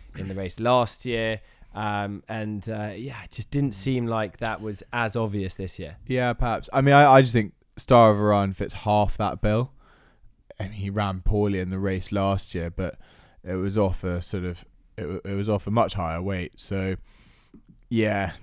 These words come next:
Speaker 2: tentatively, I, I, I like that one, but it's, it's a tricky old puzzle to solve, the, the Bunbury Cup.
Speaker 1: Yeah, it is indeed.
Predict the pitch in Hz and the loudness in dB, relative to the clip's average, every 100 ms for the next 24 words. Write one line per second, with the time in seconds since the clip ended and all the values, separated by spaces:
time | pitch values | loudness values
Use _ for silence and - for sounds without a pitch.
0 | - - 139 135 - 123 107 110 104 104 | -16 -2 0 0 0 0 0 0 2 0
1 | 92 104 110 101 110 110 104 95 104 95 | -2 -4 -4 -4 0 0 0 -2 -4 -4
2 | 101 101 104 101 - 98 113 - - 135 | -4 -4 -4 -6 -6 -4 -4 -6 -2 -2
3 | 127 123 113 117 110 104 - - 107 95 | 4 4 6 4 2 -2 -4 0 2 2
4 | 87 - - _ _ - 101 95 87 82 | 0 -8 -20 _ _ -12 -8 -6 -6 -6
5 | 90 92 92 90 87 92 - 95 - - | -8 -8 -8 -8 -10 -12 -10 -12 -10 -8
6 | 107 101 98 110 113 104 113 104 113 98 | -4 -4 -4 -2 -2 0 -2 -4 -4 -6
7 | 95 | -10